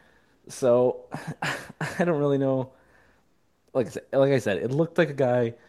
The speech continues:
I saw, you know, they sh-, they always have, you know, the camera backstage in the fighter's dressing room right before the fight starts, and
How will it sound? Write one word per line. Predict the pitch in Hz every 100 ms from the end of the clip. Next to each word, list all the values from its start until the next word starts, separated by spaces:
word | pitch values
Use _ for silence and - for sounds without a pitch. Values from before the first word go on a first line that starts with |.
| _ _ _
I | 131
saw, | - 160 147 147 -
you | 120 110
know, | 113 104
they | 117 127
sh-, | -
they | 139
always | 131 131 -
have, | 123 110
you |
know, | 107
the | 101
camera | - 120 113
backstage | 104 107 104 - 110 104 104
in |
the | 101
fighter's | - 101 98
dressing | 104 107 -
room | 110 107
right | 104
before | - - 110
the | 107
fight | 104 104
starts, | - 110 104 - -
and | 90